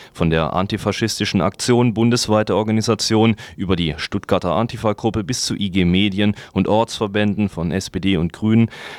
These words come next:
waren unterschiedliche Gruppen an dem Protest gegen den von Hans Filbinger geleiteten rechten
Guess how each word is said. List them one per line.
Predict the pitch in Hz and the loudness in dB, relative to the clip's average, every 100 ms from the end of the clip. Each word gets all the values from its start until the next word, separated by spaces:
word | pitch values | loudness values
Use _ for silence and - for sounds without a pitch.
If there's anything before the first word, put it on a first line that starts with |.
| - | -4
waren | 104 117 131 | 2 2 2
unterschiedliche | 131 135 139 127 117 120 | -2 0 0 -2 -6 -8
Gruppen | - - - 113 | -2 -2 2 2
an | 101 | 4
dem | 107 120 | 2 0
Protest | - 131 113 107 - - | -2 -2 0 -2 -2 -10
gegen | - 90 87 82 82 | -6 -2 0 -2 -4
den | 92 90 87 | -2 0 0
von | 85 87 82 | -2 -4 -2
Hans | 87 90 | -2 -2
Filbinger | - - 113 117 117 113 | -2 0 0 2 2 2
geleiteten | 107 101 101 110 113 | 2 0 0 -2 -4
rechten | 98 104 139 | -4 -2 -4